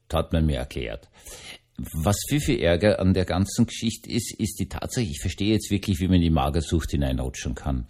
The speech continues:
Du hast einfach keinen Hunger mehr. Also du brauchst nicht mehr irgendwie drauf achten, dass du wenig isst, sondern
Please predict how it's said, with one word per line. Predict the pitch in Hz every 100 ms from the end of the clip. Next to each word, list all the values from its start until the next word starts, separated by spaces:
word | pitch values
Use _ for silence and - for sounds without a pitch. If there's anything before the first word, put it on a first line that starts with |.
| - - - -
Du | -
hast | 78 101 - -
einfach | 78 - 92
keinen | - 80 87
Hunger | 87 85
mehr. | 76 73 62 - _ _ _ _ - - - -
Also | - 95
du | -
brauchst | 71 64 127 - -
nicht | 120 - -
mehr | 92 87 82 -
irgendwie | 95 101 98
drauf | - 85 78 - 78
achten, | 85 - - 98
dass | 87
du | - 85
wenig | 80 87 101 101
isst, | 107 147 - -
sondern | 98 101 107 110